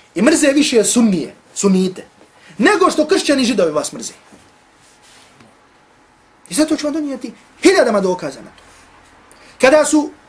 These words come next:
Osmanlije došle pod zidine Beča, koji je vratio? Vratile je šije koji su udarile na osmansku državu.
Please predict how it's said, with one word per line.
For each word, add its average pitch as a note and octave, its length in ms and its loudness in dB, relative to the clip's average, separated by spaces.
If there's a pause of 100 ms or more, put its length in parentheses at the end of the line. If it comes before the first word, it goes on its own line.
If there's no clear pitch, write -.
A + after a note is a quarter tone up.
(520)
Osmanlije C4+ 560 2
došle C#4+ 320 2
pod G#3 140 0
zidine A3 280 0
Beča, A#3 280 2
koji E4 180 2
je B3+ 100 2
vratio? A#3 380 -2 (1000)
Vratile B3+ 280 0
je A3+ 60 0
šije D#4 260 0
koji G#3+ 160 0
su F#4+ 120 -4
udarile B3 340 2 (260)
na G3 80 2
osmansku E3 340 -6
državu. - 240 -14